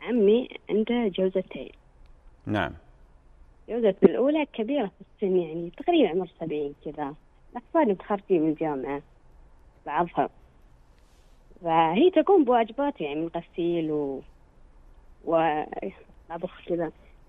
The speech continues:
Speaker 1: بس حق الشرعي قالت ما عاد تقدر يعني، فهي ما تدري هل عليها ذنب إذا منعته منه؟ أنا متجوز الثانية، الثانية ما شاء الله يعني باقي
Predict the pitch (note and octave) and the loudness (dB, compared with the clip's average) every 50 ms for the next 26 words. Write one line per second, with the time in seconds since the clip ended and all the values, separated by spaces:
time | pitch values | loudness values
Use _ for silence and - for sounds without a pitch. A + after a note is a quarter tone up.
0 | - - G3+ - - - C#4+ C4+ B3 A#3 A3 - - C#4 C#4+ D4+ D#4+ D#4+ - E4 | -20 -20 -20 -20 -4 -2 -2 2 2 0 0 2 0 2 2 4 2 2 2 2
1 | D#4 D#4 - - C4 C#4+ D4 D4 C4+ B3+ A#3+ - - G3 E3 D#3 - - D#3+ D3 | 2 2 0 0 0 0 0 2 0 0 -2 0 -2 -2 -2 -2 -4 -6 -6 -6
2 | C3+ - C#3 - C#3+ - _ - - _ _ - _ - _ - - - - D#3 | -8 -8 -16 -20 -20 -20 _ -20 -20 _ _ -20 _ -20 _ -20 -20 -18 -10 -6
3 | E3 G#3 D4 F4+ E4 D4+ C#4 - C4 G3+ F3+ - E3 F3 D#3+ D#3 F3+ G3 F#3 F3+ | 0 4 6 6 6 6 4 2 0 -2 0 -2 -8 -6 -4 -2 -2 -2 -2 -2
4 | G3 G#3 G3+ G3+ G3+ G3+ F#3+ G#3 G3 F#3+ F3+ E3+ D3+ - - - - - - - | 0 0 0 0 0 0 0 0 0 0 0 -2 -4 -6 -8 -6 -4 -4 -4 -4
5 | - - - - - - - - - E3+ F#3+ G#3+ G3 F#3 F3+ - G#3+ G#3+ A3 A#3 | -6 -20 -20 -20 -20 -20 -20 -16 -10 -6 -4 -4 -4 -6 -2 0 4 6 6 4
6 | C4 B3 - _ _ - _ _ - _ - - - - - - A3+ B3 C4+ B3+ | 4 2 -6 _ _ -20 _ _ -20 _ -20 -20 -20 -10 -2 2 4 4 4 4
7 | - F4+ D#4 A#3+ A3 B3 - - D4+ D#4 F4 F4 F4 F#4 F#4 E4+ D4 B3+ - - | 4 4 4 4 2 0 2 2 2 4 6 6 6 6 6 4 2 0 -4 -8
8 | - - - - - - - - - - - _ - D4 E4 F#4 G#4 G#4+ A4+ G#4 | -12 -12 -20 -20 -20 -20 -20 -20 -20 -20 -20 _ -8 -2 2 4 4 4 4 2
9 | - - G3 D3+ D3+ D3 C#3 C#3+ C#3 C#3+ D#3+ B3 C4 B3 - - E3+ F3 F3 D#3 | 0 -2 -2 -2 0 -2 -4 -6 -8 -4 0 0 0 0 0 -4 -6 -4 -4 -6